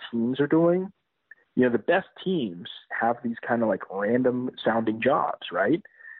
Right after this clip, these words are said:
Like, I did a story that literally no one read about, um, this Rays coach named Paul Hoover, who, uh, the only reason I did the story is 'cause I went to high school with him.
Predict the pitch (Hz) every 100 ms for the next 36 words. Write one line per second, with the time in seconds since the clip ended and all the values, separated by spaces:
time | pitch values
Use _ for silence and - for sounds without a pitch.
0 | _ 117 110 123 156 123 - 147 151 110
1 | 107 - 98 110 123 127 123 120 110 107
2 | 104 104 104 82 - - - 104 104 104
3 | 92 85 - _ 95 92 87 82 82 107
4 | 104 110 113 135 139 - 110 101 - 71
5 | - 110 - 147 131 - 104 87 - -
6 | - 123 147 143 131 123 113 - 214 131
7 | 110 107 - 202 - 98 80 - 67